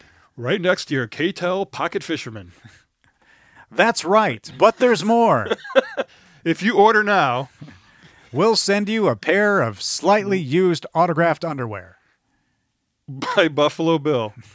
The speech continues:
Speaker 2: By Buffalo Bill. Wait, wait, wait.
Speaker 1: So, yeah, if I said, "Well, hello, Clarice," what movie would that be in, Ryan?
Speaker 2: It wouldn't be Silence of the Lambs.
Speaker 1: No, which, it would be Hannibal.
Speaker 2: It'd be Hannibal.
Speaker 1: Yeah.
Speaker 2: Our tagline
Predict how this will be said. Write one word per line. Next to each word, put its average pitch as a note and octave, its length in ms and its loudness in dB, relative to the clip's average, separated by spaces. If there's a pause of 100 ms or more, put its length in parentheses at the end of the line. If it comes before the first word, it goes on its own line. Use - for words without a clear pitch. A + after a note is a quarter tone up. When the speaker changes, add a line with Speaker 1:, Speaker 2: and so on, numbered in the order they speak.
(300)
Speaker 2:
By G#2+ 120 -20
Buffalo A#2+ 480 -10
Bill. - 260 -20 (100)
Wait, E3 300 -8
wait, A2 260 -8
wait. F#2+ 220 -16
Speaker 1:
So, C3+ 380 -4 (280)
yeah, B2+ 360 -4 (840)
if C#3 160 -10
I E3 120 0
said, D#3 260 -4
"Well, C3 220 -2
hello, C3+ 320 0
Clarice," A2 560 -8
what D#3 160 -6
movie C#3+ 240 -8
would B2 140 -6
that C3 180 -6
be C3+ 180 -6
in, G2+ 140 -8
Ryan? A2+ 340 -6 (800)
Speaker 2:
It F#2+ 60 -18
wouldn't A2 280 -10
be A2+ 80 -10
Silence A2+ 440 -6
of G#2 40 -12
the G2 60 -10
Lambs. A2 440 -10
Speaker 1:
No, C3 340 -6
which, A#2+ 220 -12
it C#3 140 -10
would C3 160 -10
be B2+ 120 -8
Hannibal. C#3 340 -10
Speaker 2:
It'd G#2+ 120 -6
be G#2+ 40 -6
Hannibal. A2+ 380 -8 (180)
Speaker 1:
Yeah. B2+ 300 -16 (720)
Speaker 2:
Our D3 400 4
tagline C#3+ 880 2